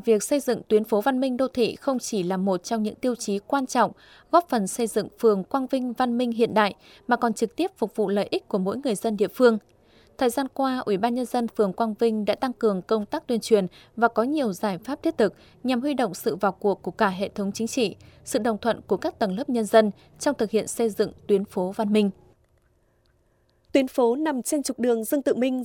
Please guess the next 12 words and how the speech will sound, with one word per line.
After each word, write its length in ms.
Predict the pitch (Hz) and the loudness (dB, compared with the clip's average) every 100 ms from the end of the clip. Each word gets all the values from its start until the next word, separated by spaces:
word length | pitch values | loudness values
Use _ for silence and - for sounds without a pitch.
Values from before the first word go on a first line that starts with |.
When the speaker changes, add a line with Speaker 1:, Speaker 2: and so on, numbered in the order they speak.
| - | -2
Speaker 2:
dài 140 | 247 220 | -4 0
gần 180 | 233 | -2
một 120 | 220 - | -2 -4
ki-lô-mét, 420 | 254 247 285 339 _ - | -4 -2 -2 -2 _ -2
chạy 160 | 269 | -2
qua 280 | - 254 240 | -2 -6 -6
địa 180 | 202 240 | -2 -2
bàn 260 | 233 220 | -2 -4
các 160 | 208 320 | -4 0
tổ 120 | 233 | 0
dân 180 | - 262 | 0 -6
phố 360 | - 214 208 | 2 2 2